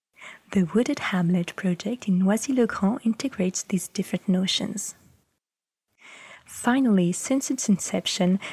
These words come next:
the agency has been very attached to questions of use. They are a pretext to reflect collectively on the ways of living in a place. Its practice takes a sincere look at the future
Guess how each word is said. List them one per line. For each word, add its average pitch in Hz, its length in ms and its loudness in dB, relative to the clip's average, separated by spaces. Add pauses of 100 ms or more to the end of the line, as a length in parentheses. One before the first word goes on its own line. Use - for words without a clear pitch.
(160)
the 220 200 2
agency 226 540 0
has 208 240 -2
been 190 240 4
very 196 420 0
attached 196 540 -4
to 208 80 -4
questions - 500 -2
of - 240 -10
use. 202 400 -2 (480)
They 226 180 6
are 285 260 2
a 240 40 4
pretext - 580 -2
to - 100 0
reflect 185 480 -2
collectively 202 680 0
on 262 120 0
the 208 100 4
ways 175 300 2
of - 180 -6
living 233 320 2
in 233 100 4
a 196 60 2
place. - 540 -8 (460)
Its - 200 2
practice - 640 -4
takes - 360 -6
a 269 40 -6
sincere 247 560 -2
look 220 240 0
at 185 80 -6
the 185 80 -4
future 233 480 -4